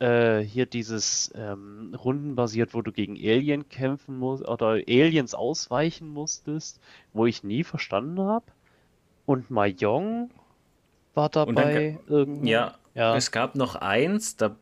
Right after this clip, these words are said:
Speaker 2: bist du so eine Figur gewesen, das sah aus wie
Speaker 1: Mhm.
Speaker 2: Zelda,
Speaker 1: Mhm.
Speaker 2: wo du
Speaker 1: Oh,
Speaker 2: so
Speaker 1: Robot.
Speaker 2: komische Punkte,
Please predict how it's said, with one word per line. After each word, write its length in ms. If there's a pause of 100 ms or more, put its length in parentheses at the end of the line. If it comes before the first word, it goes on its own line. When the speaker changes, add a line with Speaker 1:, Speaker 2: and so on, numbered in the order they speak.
(160)
Speaker 2:
bist 300
du 40
so 140
eine 160
Figur 540
gewesen, 520
das 200
sah 160
aus 320
wie 60
Speaker 1:
Mhm. 60
Speaker 2:
Zelda, 760 (800)
Speaker 1:
Mhm. 360 (380)
Speaker 2:
wo 140
du 80
Speaker 1:
Oh, 40
Speaker 2:
so 120
Speaker 1:
Robot. 160
Speaker 2:
komische 260
Punkte, 480